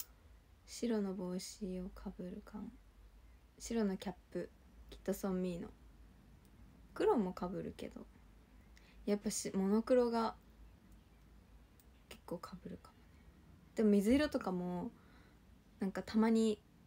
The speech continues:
なんていうんですか、味、味変みたいな感じで、<laughs> 着たらめっちゃ可愛いです。女の子はオーバーめにして、ワンピースとか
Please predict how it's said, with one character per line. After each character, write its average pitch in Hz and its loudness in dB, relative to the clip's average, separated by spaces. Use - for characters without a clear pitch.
な 202 -2
ん 190 -2
て - -14
い 170 -6
う - -6
ん - -8
で 175 -8
す - -18
か、 - -14
味、 - -4
味 190 -2
変 202 2
み 180 -4
た 175 -6
い 165 -4
な 220 -6
感 180 -6
じ 180 -6
で、 180 -6
<laughs> - -10
着 - -16
た 196 6
ら 180 4
め 170 -2
っ 175 -8
ち - -6
ゃ 190 -2
可 180 -8
愛 170 -4
い - -8
で 180 -8
す。 - -20
女 262 6
の 247 4
子 208 -2
は 202 0
オ 233 4
ー - -2
バ 233 2
ー 220 0
め 220 4
に 220 2
し - -10
て、 294 2
ワ 202 0
ン 202 2
ピ 220 2
ー - 2
ス - -4
と 208 -8
か - -8